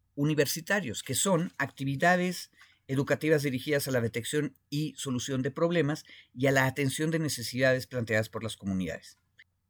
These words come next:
Agrega también la gestión de lo académico, que incluye las actividades de planeación, conducción, coordinación y evaluación de todas las demás funciones. He citado en extenso buena parte de estas funciones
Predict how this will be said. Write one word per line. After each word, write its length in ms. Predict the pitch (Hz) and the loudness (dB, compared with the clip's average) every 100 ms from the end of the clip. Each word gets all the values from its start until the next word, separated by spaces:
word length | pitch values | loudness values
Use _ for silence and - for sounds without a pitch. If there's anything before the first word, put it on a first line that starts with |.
| _ - | _ 0
Agrega 460 | 147 165 208 247 | 2 4 4 4
también 360 | 254 220 160 160 | 2 2 2 2
la 60 | 151 | 0
gestión 340 | 143 - 131 | -2 -4 -4
de 100 | 139 | 0
lo 80 | 151 | 0
académico, 640 | 175 180 151 135 170 202 | 2 2 2 -2 -4 -8
que 100 | - | -6
incluye 340 | 123 135 143 135 | -6 -2 0 0
las 160 | 117 | -2
actividades 300 | 117 120 127 | -2 2 2
de 80 | 135 | 2
planeación, 440 | 135 131 131 151 | 0 0 0 -4
conducción, 440 | 131 120 117 127 123 | -2 -2 -2 -4 -2
coordinación 520 | 127 120 107 127 127 | 0 0 0 -2 0
y 40 | |
evaluación 540 | 127 117 117 147 151 127 | 2 2 0 0 -2 0
de 120 | 113 | -4
todas 340 | - 123 143 | 2 4 4
las 140 | 139 110 | 4 2
demás 260 | 104 - | 0 -2
funciones. 480 | 117 - 180 180 - _ _ _ - - - - - - - | -6 -6 -8 -10 -16 _ _ _ -20 -20 -20 -20 -20 -20 -2
He 80 | 214 | 0
citado 540 | 247 214 220 165 123 - _ _ _ - - | 2 6 8 8 4 -6 _ _ _ -20 -4
en 120 | 123 | 2
extenso 500 | 131 - 180 175 - | 2 2 0 0 0
buena 260 | 127 143 147 | 0 0 2
parte 280 | 147 135 135 | 0 -2 -4
de 60 | |
estas 260 | 123 143 - | -4 -6 -8
funciones 560 | 147 - 135 117 127 | -8 -4 0 0 -2